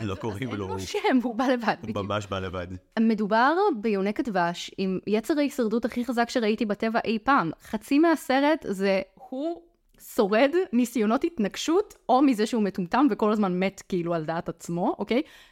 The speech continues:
Speaker 2: באחת הסצנות הוא כמעט נמחץ על ידי ביסקוויט, <laughs> אוקיי? זה שהוא שורד את הסרט, זה פלא גדול יותר מזה שיש שלום, <laughs> כאילו.
Speaker 1: זה לא סצנה אחת, חצי מהסרט הדבר הזה נאבק בקרקרים, יש מלחמת מעמדות ושבטים,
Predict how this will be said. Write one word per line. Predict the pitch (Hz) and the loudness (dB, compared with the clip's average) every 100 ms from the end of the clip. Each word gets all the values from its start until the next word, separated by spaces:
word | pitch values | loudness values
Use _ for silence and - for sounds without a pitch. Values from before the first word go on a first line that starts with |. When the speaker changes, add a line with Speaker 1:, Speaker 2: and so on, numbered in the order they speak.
| - | -2
Speaker 2:
באחת | 208 208 294 | 0 2 2
הסצנות | 311 - 294 | 2 2 2
הוא | 285 | 2
כמעט | 240 240 - | 0 0 2
נמחץ | 240 - 370 392 | 0 2 0 2
על | 254 | 0
ידי | 254 247 262 | 0 2 0
ביסקוויט, | 240 - - 240 196 220 - - - _ _ | -2 -6 -6 -4 -2 -2 -4 -14 -20 _ _
<laughs> | - 480 | -12 -6
אוקיי? | 285 262 349 - - | -2 0 -2 -6 -10
זה | 196 226 359 | 0 2 2
שהוא | 453 453 | 2 0
שורד | 359 269 262 | 2 2 2
את | 311 | 0
הסרט, | 277 - 175 247 - _ _ - | -4 -2 0 -2 -4 _ _ -8
זה | 185 | -6
פלא | 190 240 277 | 0 2 2
גדול | 214 151 175 | 2 -2 0
יותר | 254 277 359 392 | 0 0 0 0
מזה | 214 196 | 0 0
שיש | 214 214 190 190 | 0 0 0 0
שלום, | 185 156 143 170 170 - | -2 -2 -4 -8 -14 -12
<laughs> | 226 - | -10 -4
כאילו. | 277 220 208 220 220 | -2 0 2 2 0
Speaker 1:
זה | 101 | -2
לא | 98 143 | 0 -2
סצנה | - 175 165 | -4 -2 0
אחת, | 107 156 - | 0 -2 -4
חצי | - - | -6 -2
מהסרט | 139 131 135 139 131 | -2 -2 -4 -4 -6
הדבר | 104 107 127 | -4 -2 -2
הזה | 127 | -2
נאבק | 101 92 113 - | -4 -2 -4 -4
בקרקרים, | 107 - 113 131 107 98 | -6 -2 0 0 -2 -2
יש | 101 | -2
מלחמת | 120 - 131 135 | -2 -2 -4 -2
מעמדות | 110 104 101 107 120 | -2 -2 -2 -4 -4
ושבטים, | 127 190 98 131 156 | -4 -4 -4 -2 -2